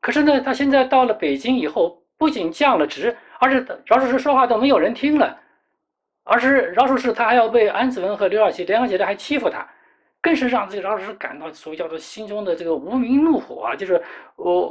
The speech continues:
无处发泄。这个人一愤怒起来啊，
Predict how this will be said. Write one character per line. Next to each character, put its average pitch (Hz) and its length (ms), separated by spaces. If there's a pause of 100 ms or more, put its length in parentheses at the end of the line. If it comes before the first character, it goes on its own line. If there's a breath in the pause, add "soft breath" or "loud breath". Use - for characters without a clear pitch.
无 254 160
处 254 160
发 214 220
泄。 285 320 (1600)
这 277 120
个 269 100
人 220 420 (140)
一 240 160
愤 311 260
怒 180 140
起 - 160
来 117 180
啊， 101 200